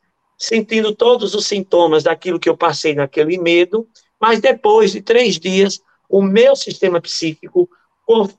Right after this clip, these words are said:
quase tudo aquilo que eu construí nessa minha caminhada, quando eu tive pais, famílias saudáveis e tal, e aí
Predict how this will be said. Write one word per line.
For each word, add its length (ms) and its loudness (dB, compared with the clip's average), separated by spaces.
quase 640 0
tudo 240 -2
aquilo 320 -2
que 80 -8
eu 80 4
construí 640 -2
nessa 300 -2
minha 200 -6
caminhada, 640 -4
quando 180 -4
eu 60 -6
tive 240 -10
pais, 480 0
famílias 400 -2
saudáveis 600 -2
e 60 -6
tal, 360 -2
e 120 0
aí 340 0